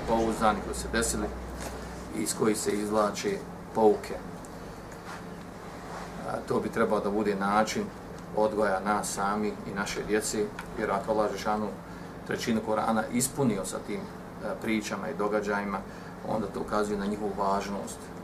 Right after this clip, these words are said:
I zato Allah Žešanu kaže: "Faqsusil qasasa la'allahum yatafakkarun", i priča im događaje, priče,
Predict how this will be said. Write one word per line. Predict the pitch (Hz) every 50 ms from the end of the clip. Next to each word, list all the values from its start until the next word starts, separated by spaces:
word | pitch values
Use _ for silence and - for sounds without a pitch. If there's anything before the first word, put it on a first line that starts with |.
| - 123
I | 110 107
zato | 107 104 - 107
Allah | 101 101 101
Žešanu | - 104 104 101 101 -
kaže: | 107 104 98 101 95 - - -
"Faqsusil | 107 107 - - - - - 107 104 - - 107 101 - 87 87 -
qasasa | - 110 110 - - 120 113 - - 143 147 147 - - - 110
la'allahum | 107 104 104 107 104 104 107 107 101 - 104 101 101
yatafakkarun", | 98 98 98 - 104 98 - 110 - - - - - - 214 - 110 110 - - - - - - - - -
i | 107 107
priča | - - 113 107 113 113 110 104 - - 113 110 107 107
im | 110 107 104 101 98 - - - - - - - - - -
događaje, | 117 110 107 107 104 101 - - 104 101 98 95 - - - -
priče, | 107 101 104 104 107 104 - - 113